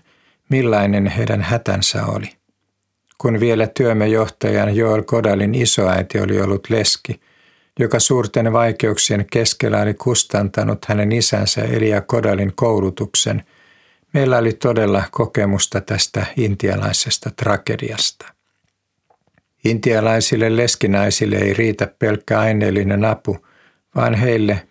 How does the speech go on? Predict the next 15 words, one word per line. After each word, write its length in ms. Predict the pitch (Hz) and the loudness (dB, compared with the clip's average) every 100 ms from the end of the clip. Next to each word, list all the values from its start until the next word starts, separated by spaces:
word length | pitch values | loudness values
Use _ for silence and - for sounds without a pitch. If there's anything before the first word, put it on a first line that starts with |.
| - | -6
pitää 320 | 104 110 104 | -4 -2 -2
kertoa 520 | - 107 104 - 95 | -2 -2 -2 -2 0
myös 280 | 98 98 - | 0 0 0
evankeliumi, 840 | - 107 101 92 101 101 101 104 - _ _ _ | 0 2 0 0 -4 -2 -2 -4 -8 _ _ _
joka 260 | 120 - 113 | -6 -2 0
vapauttaa 600 | 120 - 104 101 - 95 | 0 0 -2 -2 -4 -2
heidät 260 | 98 98 - | -2 -4 -4
näistä 400 | 104 104 - - - 113 | -2 -2 -2 -4 -4 -2
hindulaisuudesta 960 | 110 101 98 101 98 104 101 104 - | 0 0 0 0 0 -2 -2 -4 -2
nousevista 680 | 101 101 107 - 104 - 110 | -2 0 0 0 -2 -2 -2
uskomuksista 1000 | 117 110 - 101 101 95 - - - 107 - - - - _ - | 0 0 0 -2 0 -2 -2 -2 -4 -8 -12 -18 -20 -20 _ -6
ja 80 | 123 | -4
palauttaa 640 | - 123 113 98 - 107 | 0 2 2 0 0 0
heille 220 | 98 98 104 | 2 0 2
ihmisarvon 960 | 120 90 101 95 - 98 101 101 98 | 0 0 0 0 0 0 -2 -2 -4